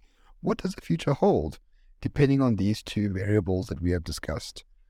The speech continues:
so far? So, Byron, here is my claim. You're quite, well, I'm quite happy for you to call it bullshit,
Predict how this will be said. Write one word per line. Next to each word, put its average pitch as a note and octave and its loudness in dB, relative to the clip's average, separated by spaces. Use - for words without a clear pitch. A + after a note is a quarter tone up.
so G2 0
far? F2 2
So, C#3+ 2
Byron, E3+ 2
here - 0
is E3+ 0
my C3+ 2
claim. B2 -4
You're A#2 2
quite, - -2
well, D2+ 0
I'm F#2+ -2
quite - -2
happy A2 -2
for - -2
you G2 2
to - -10
call G2 0
it G2 -4
bullshit, D#3+ 0